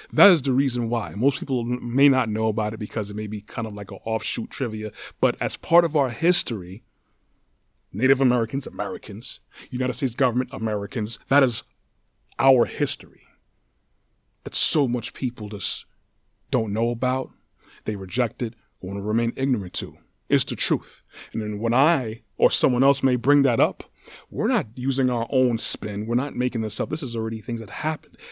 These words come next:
things that are documented, but people wanna attack the messenger. You're atta-,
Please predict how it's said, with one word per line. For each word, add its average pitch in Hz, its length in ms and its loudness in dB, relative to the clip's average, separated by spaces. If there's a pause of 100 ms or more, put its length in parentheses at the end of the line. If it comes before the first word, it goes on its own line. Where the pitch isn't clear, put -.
things 143 260 4
that 127 60 -2
are 107 40 -2
documented, 117 640 0
but 104 140 -6
people 117 260 -6
wanna 107 300 -6 (420)
attack - 380 -6
the 92 80 -12
messenger. - 640 -4 (800)
You're 120 140 4
atta-, - 260 2